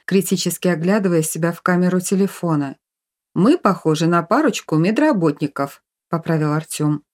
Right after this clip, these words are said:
«Психами мы являемся внутри, глубоко внутри под этой прекрасной униформой». Белый халат был ему к лицу. В отличие от Гали, которая стала смахивать на сумасшедшего учёного, он и вправду походил на доктора.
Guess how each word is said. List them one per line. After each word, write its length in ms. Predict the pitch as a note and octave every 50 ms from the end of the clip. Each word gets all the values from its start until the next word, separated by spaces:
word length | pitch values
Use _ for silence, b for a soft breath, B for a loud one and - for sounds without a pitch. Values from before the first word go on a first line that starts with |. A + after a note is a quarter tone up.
| _ _ -
«Психами 500 | - - - D4 F4 - E4+ B3+ G3+ F#3
мы 140 | F3+ F3+ F3+
являемся 520 | F3+ F3 G#3 A3 A#3 A#3+ A#3 - - A#3+
внутри, 600 | G#3+ A3+ B3 C4 B3+ - - F3+ D3+ A#2+ - _ _ _ -
глубоко 560 | E3 D#3 F#3 G3+ F#3+ F#3+ F#3+ F#3+ G3 - G3
внутри 420 | F3 D#3 E3+ F3 F3 - C4 E4 F4
под 240 | F4 G3 F3 D#3 F#3
этой 220 | A#3 A#3+ C4 B3
прекрасной 560 | - - E3+ - F3+ F3+ G3 G#3 - A#3 A3+
униформой». 760 | G#3+ G#3 G#3 G3 - - D3 C3+ C3 B2+ C3 A#2 - - - _ _ _ _ _ _ _ _ _ _ -
Белый 280 | E3+ F3+ F#3 F3+ E3+ F3
халат 380 | - - F#3+ F#3+ G#3 A3+ G#3+ -
был 120 | - E3+ E3+
ему 300 | D#3+ D#3+ F3+ F3+ F3 F3
к 80 | -
лицу. 560 | F#3 F#3+ F#3+ F3+ - - - - D3 C#3 - _ _ _ _ _ _ -
В 60 | F3
отличие 480 | F3+ F#3+ - G#3+ G#3+ G3+ - - G3 F#3+
от 120 | F#3 F#3
Гали, 300 | - A3 A#3 C4 B3 F#3+
которая 400 | F3 - D#3+ D#3+ - E3 E3 E3
стала 340 | D#3+ - - F#3+ F3+ E3 E3
смахивать 580 | E3 - F#3 F3+ E3+ D#3+ - E3+ E3+ E3 - _ _ -
на 120 | F3+ F3+
сумасшедшего 680 | F3+ - - G3+ G3 F#3+ - - F#3+ - - - G3 A3
учёного, 640 | B3+ B3 - - - F3 D#3+ D3+ C#3+ D3 C#3+ D3+ _ _ _ _ -
он 160 | A#3 A#3+ A#3
и 20 | A3
вправду 400 | - - B3+ C#4 B3 E3+ E3 D#3+
походил 480 | - D3 - - F3 E3+ E3 F3 F3
на 160 | F3 F#3 G#3+
доктора. 600 | A3+ A3 F#3+ D#3+ - - - C#3+ C#3+ D3 - D3+